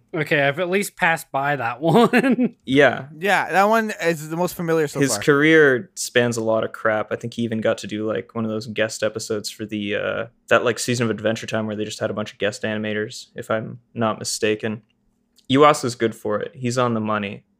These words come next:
Speaker 2: What can I say? Look him up. Uh,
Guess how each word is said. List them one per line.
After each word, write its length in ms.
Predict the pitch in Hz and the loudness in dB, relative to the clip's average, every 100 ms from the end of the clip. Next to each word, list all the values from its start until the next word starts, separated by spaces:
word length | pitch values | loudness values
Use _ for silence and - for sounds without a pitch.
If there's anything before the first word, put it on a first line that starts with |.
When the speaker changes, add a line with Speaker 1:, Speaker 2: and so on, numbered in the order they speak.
| _ | _
Speaker 2:
What 160 | - 113 | -2 0
can 100 | 110 | 0
I 60 | 104 | -4
say? 400 | - 104 101 - | -2 0 -2 -2
Look 200 | 117 120 | -4 0
him 100 | 117 | 2
up. 300 | 110 107 - _ _ _ _ | 2 0 -6 _ _ _ _
Uh, 520 | 107 107 104 104 98 | 0 0 0 -2 -4